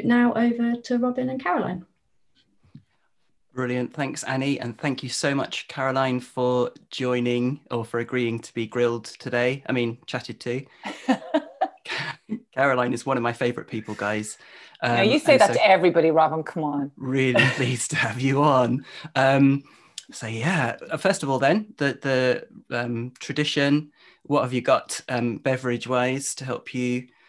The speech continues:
Speaker 2: get through this ordeal?
Speaker 3: Well, it's not an ordeal because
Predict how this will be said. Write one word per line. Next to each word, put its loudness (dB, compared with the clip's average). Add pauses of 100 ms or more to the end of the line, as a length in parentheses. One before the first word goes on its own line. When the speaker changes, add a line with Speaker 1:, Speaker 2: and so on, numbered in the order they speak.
(160)
Speaker 2:
get -8
through -8
this -10
ordeal? -4 (760)
Speaker 3:
Well, 10
it's -4
not 6
an 4
ordeal 4
because 0